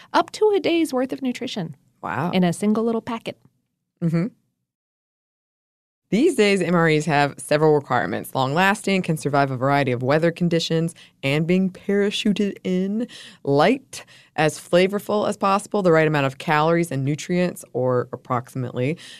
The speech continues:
Speaker 2: Able to be eaten cold or come with a way to heat it.
Speaker 1: And by parachuted in, by the way, that's up to one thousand two hundred feet, or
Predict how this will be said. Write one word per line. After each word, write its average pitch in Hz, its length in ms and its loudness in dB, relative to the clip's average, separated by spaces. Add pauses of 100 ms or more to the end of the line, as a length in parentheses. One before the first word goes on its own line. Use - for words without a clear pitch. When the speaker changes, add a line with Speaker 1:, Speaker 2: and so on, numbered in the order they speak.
Speaker 2:
Able 175 180 6
to 170 60 0
be 170 200 0
eaten 160 220 -2
cold 160 500 4
or 143 200 2
come 139 180 -4
with 131 140 -4
a 127 40 -4
way 123 180 0
to 120 180 -8
heat 120 260 -10
it. - 400 -8 (140)
Speaker 1:
And 240 240 4 (160)
by 233 160 4
parachuted 254 580 -2
in, 220 140 2
by 185 120 4
the 175 100 2
way, 170 200 4
that's 170 300 -2 (240)
up 254 200 0
to 208 500 2
one 202 280 2
thousand 190 320 2
two 190 140 2
hundred 175 280 -2
feet, - 360 -4 (400)
or 285 460 4